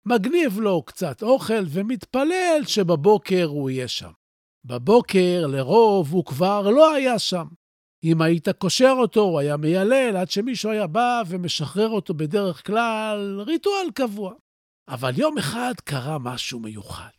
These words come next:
כמה בתים מהבניין שגרתי בו היה בית פרטי שאליו עברה משפחה חדשה. ילדים סקרנים, עוקבים אחרי כל תנועה ברחוב, ובייחוד אחר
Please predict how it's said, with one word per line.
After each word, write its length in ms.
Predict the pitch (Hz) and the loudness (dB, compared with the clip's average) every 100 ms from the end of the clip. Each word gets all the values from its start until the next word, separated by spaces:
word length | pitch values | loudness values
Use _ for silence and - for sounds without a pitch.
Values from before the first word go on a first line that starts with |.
| _ _ _ _ _ - | _ _ _ _ _ -2
כמה 300 | 220 294 339 | -2 0 -2
בתים 520 | 247 226 - 110 76 _ | -2 -6 -8 -12 -14 _
מהבניין 720 | - 131 131 127 139 156 302 294 | -12 -8 -6 -6 -2 -2 -2 -4
שגרתי 720 | - 277 180 147 120 - 113 | -4 -2 -2 -2 -4 -12 -16
בו 200 | 87 82 _ _ _ _ - | -16 -18 _ _ _ _ -4
היה 300 | 143 277 294 | 0 2 0
בית 460 | 139 240 339 254 - | 0 -2 -2 -4 -8
פרטי 560 | 147 117 - 220 269 | -14 -12 -10 -6 -4
שאליו 540 | - 170 120 120 220 277 | -4 -4 -4 -4 -4 -2
עברה 520 | 180 123 120 214 320 247 | -4 -4 -6 -6 -6 -6
משפחה 640 | 139 - - - 147 185 | -8 -10 -12 -12 -8 -8
חדשה. 520 | 175 127 117 110 - - _ _ _ _ _ | -8 -12 -14 -12 -12 -12 _ _ _ _ _
ילדים 640 | 127 127 113 113 208 247 208 | -10 -8 -6 -2 0 0 -4
סקרנים, 960 | - 139 - 117 107 156 220 208 160 | -8 -10 -10 -12 -8 -6 -6 -6 -8
עוקבים 640 | 123 - 113 170 247 202 170 | -10 -10 -6 -4 -4 -4 -8
אחרי 260 | 135 285 - | -8 -10 -8
כל 320 | 330 320 311 302 | -6 -2 -2 -4
תנועה 360 | - 233 233 233 | -6 -4 -2 -2
ברחוב, 560 | 185 180 - 175 143 110 | -2 -4 -6 -6 -8 -6
ובייחוד 800 | 139 160 165 - 285 370 339 175 | -4 0 0 0 -2 0 0 -4
אחר 540 | 147 - 196 214 202 | -6 -6 -4 -4 -4